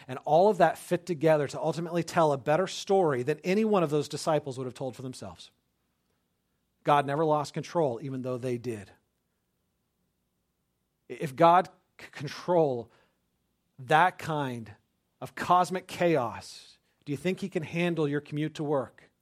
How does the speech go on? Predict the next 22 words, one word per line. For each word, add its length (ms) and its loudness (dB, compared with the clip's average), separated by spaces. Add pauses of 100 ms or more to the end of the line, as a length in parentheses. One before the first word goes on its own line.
(1500)
Do 80 -10
you 60 -4
think 200 -4
he 60 -8
can 140 -4
protect 500 0
your 80 -4
children? 580 0 (1600)
Do 80 -4
you 80 4
think 280 2
he 140 0
can 180 -2
provide 720 6
for 180 -2
you 340 -2
even 240 0
when 160 2
the 60 0
market 460 2
goes 200 -2
crazy? 640 -6